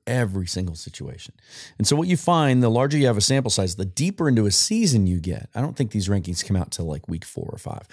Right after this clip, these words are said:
The deeper into a season you get, the more clear view we get about good teams and bad teams. And you almost never see a team that's three and nine at this point of the season be a top ten D V O A team.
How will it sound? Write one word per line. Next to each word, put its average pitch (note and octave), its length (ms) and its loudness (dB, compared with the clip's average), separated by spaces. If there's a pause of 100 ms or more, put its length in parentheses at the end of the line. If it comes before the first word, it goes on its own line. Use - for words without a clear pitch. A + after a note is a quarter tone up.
(300)
The C3 100 0
deeper C#3+ 480 2
into A2+ 160 4
a G#2 60 4
season C#3+ 460 4
you G#2+ 120 6
get, G2 420 2
the G2 80 0
more G2 200 2
clear B2+ 540 0
view A2+ 420 6
we G#2 160 6
get F2+ 340 0
about F2+ 320 -2 (800)
good F2+ 160 -2
teams A#2+ 280 0
and C#3+ 80 -2
bad F3+ 220 -4
teams. - 360 -16 (1000)
And G2+ 100 2
you B2 120 6
almost D3 340 2
never D3 200 2
see A2+ 220 0
a G2+ 60 0
team A2+ 280 4
that's G#2+ 240 2 (1080)
three D3 520 4
and B2 160 4
nine A#2 360 2
at G2 100 -2
this G2+ 160 -2
point G#2+ 220 2
of F#2+ 60 2
the F#2 60 2
season F#2+ 460 2
be A#2 440 4
a G2+ 80 2
top G2 280 -4
ten G2 220 0
D F#2+ 180 2
V F#2 180 2
O F2 100 2
A F2+ 140 2
team. - 340 -6